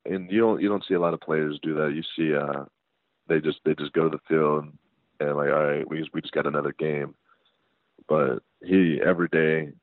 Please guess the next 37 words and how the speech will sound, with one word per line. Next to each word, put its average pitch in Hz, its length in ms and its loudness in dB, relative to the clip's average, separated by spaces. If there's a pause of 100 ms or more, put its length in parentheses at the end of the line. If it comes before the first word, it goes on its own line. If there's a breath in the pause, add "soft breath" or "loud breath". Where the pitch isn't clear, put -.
(140)
when 80 180 -6
he 85 140 0
gets 82 200 -2
to 76 60 -8
the 71 180 -2
field, 73 220 0
it's, 71 160 -4 (320)
it's 80 140 -2
go 78 200 0
time. 69 360 -4 (160)
So 69 320 0
that, 73 220 0
that, 73 160 0 (340)
that's 80 180 0
another 80 240 0
reason 76 220 -2
what 71 100 -4
makes 71 200 -8
him 71 340 -6 (100)
stand 76 320 -4
out 71 200 0
and 69 80 -8
look 71 100 -6 (100)
so 73 140 0
good. 71 240 -4
But 69 160 -4
that's 78 200 0 (880 loud breath)
stuff 85 280 0
off 78 200 2
the 73 160 -14
field 71 220 -2
that 69 140 -2
nobody 76 320 -2
realizes. 71 680 -2
But, 73 120 -6
uh, 71 160 -2
he's, 82 240 -2